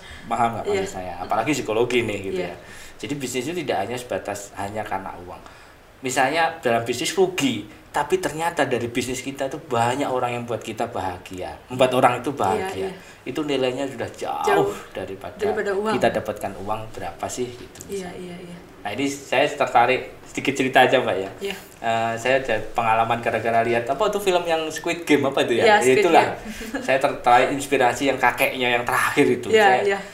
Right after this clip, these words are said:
Speaker 1: ternyata orang punya ma-, eh, yang orang punya masalah itu ternyata nggak punya, orang yang nggak punya duit tau. Yang punya uang pun ternyata punya
Speaker 2: Punya
Speaker 1: masalah,
Speaker 2: masalah,
Speaker 1: gitu.
Speaker 2: iya.
Speaker 1: Coba bayangkan Anda kalau punya uang, uang Anda itu nggak habis-habis.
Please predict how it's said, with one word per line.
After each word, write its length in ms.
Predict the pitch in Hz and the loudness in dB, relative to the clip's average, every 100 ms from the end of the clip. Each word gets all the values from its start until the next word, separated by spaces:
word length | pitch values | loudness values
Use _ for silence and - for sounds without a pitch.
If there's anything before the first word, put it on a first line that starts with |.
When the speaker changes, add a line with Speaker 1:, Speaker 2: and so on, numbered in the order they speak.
| - | -10
Speaker 1:
ternyata 500 | 139 160 165 165 139 | -6 0 0 4 4
orang 240 | 139 143 | 4 2
punya 300 | 143 143 143 | 0 -2 -2
ma-, 260 | 143 139 139 | 0 -2 2
eh, 80 | 139 | 4
yang 140 | 139 135 | 4 2
orang 260 | 139 135 | 0 0
punya 260 | 135 135 117 | -2 -4 -2
masalah 420 | 135 131 139 139 | -2 2 2 2
itu 80 | 190 | 0
ternyata 380 | 160 143 131 165 | -6 -4 -2 -2
nggak 160 | 135 143 | -2 -2
punya, 300 | 139 131 127 - | 0 2 2 0
orang 240 | 147 147 147 | 4 6 6
yang 120 | 147 | 6
nggak 160 | 131 135 | 4 4
punya 180 | 135 | 0
duit 240 | 127 123 127 | 2 2 2
tau. 200 | 107 85 - - - - - | 2 -2 -6 -20 -18 -10 -2
Yang 160 | 170 170 | -2 0
punya 220 | 180 170 | 0 0
uang 260 | 170 175 175 | 2 0 4
pun 120 | 214 | 2
ternyata 320 | 190 165 165 | 2 0 0
punya 220 | 180 156 | -2 -4
Speaker 2:
Punya 220 | - 208 208 | -2 2 4
Speaker 1:
masalah, 340 | 208 214 208 | 2 0 -2
Speaker 2:
masalah, 80 | 185 175 | -4 -8
Speaker 1:
gitu. 180 | - | -12
Speaker 2:
iya. 100 | 185 - - | -14 -16 -8
Speaker 1:
Coba 160 | 135 135 131 | -2 -2 2
bayangkan 400 | 120 110 - 123 117 | 2 2 0 0 0
Anda 180 | 113 | 0
kalau 280 | 131 117 113 | 2 2 0
punya 280 | 110 113 90 | -4 -8 -6
uang, 300 | 104 120 131 131 - - - - | -4 -2 -2 -4 -16 -20 -20 -8
uang 160 | 127 127 | -2 0
Anda 200 | 127 127 | 2 4
itu 80 | 123 | 6
nggak 160 | 127 | 4
habis-habis. 560 | - 120 120 113 - | 2 2 0 0 -6